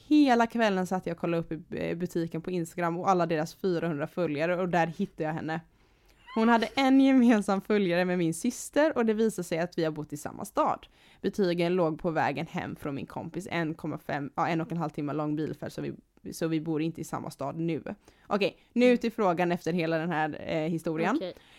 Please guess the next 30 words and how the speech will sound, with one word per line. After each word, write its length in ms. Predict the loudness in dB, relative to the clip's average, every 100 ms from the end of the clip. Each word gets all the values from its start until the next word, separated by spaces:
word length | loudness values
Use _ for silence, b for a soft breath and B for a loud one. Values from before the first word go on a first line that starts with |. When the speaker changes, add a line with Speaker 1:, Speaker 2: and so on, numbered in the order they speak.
| -10
Speaker 2:
ja. 140 | -4
Speaker 1:
Jag 200 | 0 0
själv 300 | 4 4 4
tänker 380 | 2 0 0 0
ju 120 | 0
att 200 | 0 0
jag 100 | 0
inte 240 | 0 -2 -2
har 140 | -2
något 180 | -2 -6
att 80 | -6
förlora 420 | -2 0 2 2
om 100 | 2
jag 80 | 0
skriver 360 | 0 0 0
till 220 | -4 -4 -4
henne, 260 | -2 -2
för 120 | 0
jag 180 | -2 0
kanske 260 | -2 -4 -2
ändå 320 | -2 0 0
aldrig 320 | 2 0 -2
träffar 260 | -4 -4 -2
henne 180 | -2 0
igen. 380 | 0 0 -4 -10 b b
Men 480 | 0 4 4 2 -4 -10 _
vad 260 | 2 2
ska 140 | 2 -4
jag 80 | -2
skriva? 500 | -2 0 0 2